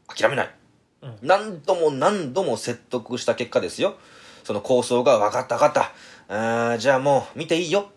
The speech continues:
Speaker 1: ていうことで、
Speaker 2: うん。
Speaker 1: うん。
Speaker 2: で、ついに負けて。
Speaker 1: そうそうそうそう。
Speaker 2: ああ。
Speaker 1: これをですね、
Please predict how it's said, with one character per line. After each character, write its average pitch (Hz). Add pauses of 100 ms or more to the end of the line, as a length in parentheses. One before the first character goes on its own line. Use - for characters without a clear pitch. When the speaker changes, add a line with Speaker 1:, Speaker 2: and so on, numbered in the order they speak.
Speaker 1:
て -
い -
う 107
こ 113
と 160
で、 226
Speaker 2:
う 127
ん。 -
Speaker 1:
う - (520)
ん。 123
Speaker 2:
で、 -
つ -
い 113
に 107
負 123
け 110
て。 110 (200)
Speaker 1:
そ -
う -
そ -
う -
そ 85
う 78
そ 76
う。 -
Speaker 2:
あ 107
あ。 -
Speaker 1:
こ -
れ 117
を 104
で 92
す -
ね、 85